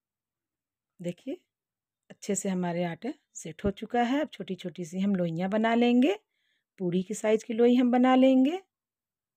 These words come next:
बहुत ईजी तरीके से ये कचौड़ी बन के तैयार होगा, एकदम हलवाई वाला ये कचौड़ी बन के तैयार होगा।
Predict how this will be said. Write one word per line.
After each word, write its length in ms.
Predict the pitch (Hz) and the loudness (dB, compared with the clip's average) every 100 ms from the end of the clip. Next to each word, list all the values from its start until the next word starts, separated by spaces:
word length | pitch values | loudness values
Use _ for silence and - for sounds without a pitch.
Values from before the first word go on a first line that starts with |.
| _ _ _ _ _ _ _ _ _ _ _ _ _ _ _ _ _ _ _ _ _ _ _ _ _ _ _ _ _ _ - | _ _ _ _ _ _ _ _ _ _ _ _ _ _ _ _ _ _ _ _ _ _ _ _ _ _ _ _ _ _ -8
बहुत 280 | 208 262 254 | -2 0 0
ईजी 220 | 208 240 | -2 -2
तरीके 400 | 247 240 233 269 | -2 -2 -4 -6
से 120 | 262 | -2
ये 120 | 254 254 | -2 -2
कचौड़ी 360 | 247 240 247 | -2 0 0
बन 140 | 233 240 | 0 -2
के 120 | 247 | -4
तैयार 360 | 247 240 240 247 | -4 0 0 0
होगा, 320 | 254 262 277 | 2 0 0
एकदम 440 | 302 269 185 226 214 | -2 -2 -2 -2 -2
हलवाई 440 | 202 185 175 190 | -2 -2 0 0
वाला 220 | 208 226 233 | 0 0 0
ये 120 | 240 | -2
कचौड़ी 380 | 247 226 233 240 | -4 -2 0 0
बन 180 | 240 233 | -2 -4
के 120 | 254 | -6
तैयार 360 | 247 240 247 247 | -4 -2 -2 -2
होगा। 360 | 254 247 294 | -4 -2 -4